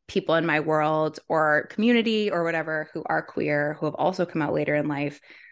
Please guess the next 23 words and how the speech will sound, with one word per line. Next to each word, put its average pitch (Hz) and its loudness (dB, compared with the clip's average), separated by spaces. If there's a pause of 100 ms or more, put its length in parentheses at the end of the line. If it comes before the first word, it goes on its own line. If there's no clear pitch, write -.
(200)
or 294 4
just - -2
even 277 8
folks 220 2
who've 190 0
been 180 0
queer 185 2
for 190 -2
a 185 2
long 170 0
time, 165 -2
like, 165 -4
really 165 0
struggle 156 -4
with 165 0
is 165 -2
finding 156 0 (400)
community. 190 0 (640)
And 165 2 (640)
I 175 2
have 262 -4
just, 262 -4
like, 254 -2